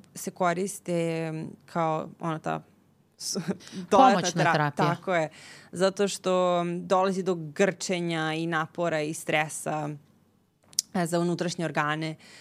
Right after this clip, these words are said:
Speaker 1: tako da to može da s-, a, smanji te grčeve i bolove.
Speaker 2: <clears throat> Da li imaš neki primer, a, spazmolitika?
Speaker 1: Pa, znam da se dosta koristi butilskopolamin. Ehm,
Speaker 2: Brand ime je Buscopan.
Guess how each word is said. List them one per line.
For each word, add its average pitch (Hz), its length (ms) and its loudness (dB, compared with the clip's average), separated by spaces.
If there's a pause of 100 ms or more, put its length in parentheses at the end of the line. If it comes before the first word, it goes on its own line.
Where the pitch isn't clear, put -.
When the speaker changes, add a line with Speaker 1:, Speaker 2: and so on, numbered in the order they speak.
(160)
Speaker 1:
tako 160 280 -2
da 165 120 0
to 165 140 -4
može 160 280 -2
da 151 100 -6
s-, - 120 -10 (120)
a, 160 600 -4
smanji 160 460 -2
te 160 160 -4
grčeve 151 400 -8
i - 60 -6
bolove. - 400 -12 (580)
Speaker 2:
<clears throat> - 340 -2 (680)
Da 240 180 2
li 277 80 4
imaš 277 200 4
neki 262 220 4
primer, 190 600 4
a, 147 420 0
spazmolitika? 151 640 2 (640)
Speaker 1:
Pa, - 160 0
znam 294 200 -4
da 370 100 -4
se 311 120 -8
dosta 269 280 -4
koristi 202 760 -2
butilskopolamin. 185 1120 -2 (540)
Ehm, 170 720 -2 (480)
Speaker 2:
Brand 170 400 4
ime 160 260 6
je 147 80 6
Buscopan. 139 560 0